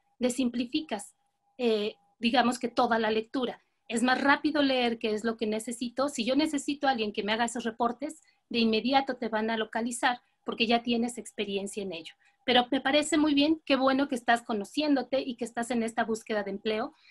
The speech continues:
Yo creo que si sigues las estrategias de todos los talleres que han compartido el Centro de Certificaciones,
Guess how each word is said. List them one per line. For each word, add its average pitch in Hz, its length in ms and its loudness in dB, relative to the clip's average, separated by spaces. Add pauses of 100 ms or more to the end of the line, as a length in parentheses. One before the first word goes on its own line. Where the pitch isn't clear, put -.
(160)
Yo 269 160 4
creo 285 240 6
que 254 120 2
si 220 120 -10
sigues 269 400 -2
las 233 160 -2
estrategias 240 680 -4
de 208 80 -6
todos 262 300 0
los 254 160 -6
talleres 226 440 -2
que 214 140 -8
han 202 220 -6 (180)
compartido 233 560 -2
el 233 80 0
Centro 226 260 -4
de 220 80 0
Certificaciones, 247 920 -4